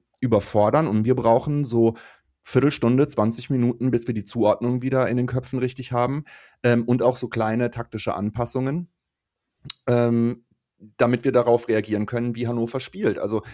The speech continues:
sie kamen halt aus der Pause und Leopold und, ähm, wie heißt der andere? Aseko?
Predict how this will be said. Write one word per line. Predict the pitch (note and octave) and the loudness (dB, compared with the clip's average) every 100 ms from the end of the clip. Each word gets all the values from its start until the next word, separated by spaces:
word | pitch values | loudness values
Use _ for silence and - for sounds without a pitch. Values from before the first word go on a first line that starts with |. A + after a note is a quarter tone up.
| - | -20
sie | - | -14
kamen | A2+ B2 C3 | -4 -2 0
halt | B2+ | 0
aus | G#2 | -2
der | A#2+ | -6
Pause | - B2 C#3+ C#3+ C#3 | -2 0 0 -2 -4
und | A2 A2+ | -4 -4
Leopold | A#2+ B2 A#2+ B2 A#2 A2+ | 0 0 0 0 0 -2
und, | A2 G#2+ G#2+ - - | -8 -6 -6 -8 -8
ähm, | G#2 G2 G2 G2+ | -4 -2 -2 -6
wie | G#2+ | -8
heißt | A#2+ - | -10 -10
der | D2+ | -8
andere? | A#2+ A#2 A#2 - | -8 -6 -6 -6
Aseko? | G#2 G2+ A#2 - E3+ F3 | -8 -6 -10 -8 -10 -10